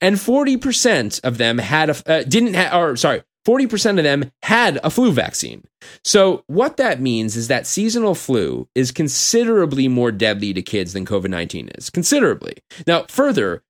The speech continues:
we have pretty good evidence at this point that children are not the main vector of transmission for covid. So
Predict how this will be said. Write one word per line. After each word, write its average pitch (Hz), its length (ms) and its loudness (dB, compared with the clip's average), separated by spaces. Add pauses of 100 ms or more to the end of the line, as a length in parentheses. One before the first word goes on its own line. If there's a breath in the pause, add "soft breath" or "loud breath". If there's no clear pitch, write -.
(140)
we 190 160 2
have 170 260 0 (360)
pretty 277 320 -2
good 170 220 2
evidence 98 540 -4
at 95 140 -6
this 95 160 -6
point 107 320 -6
that 123 160 -2
children 196 480 0
are 135 140 0
not 123 360 -4
the 123 80 -4
main 117 300 -2
vector 98 440 -4
of 95 100 -8
transmission 98 580 -6
for 87 160 -12
covid. - 440 -10 (280 loud breath)
So 202 400 0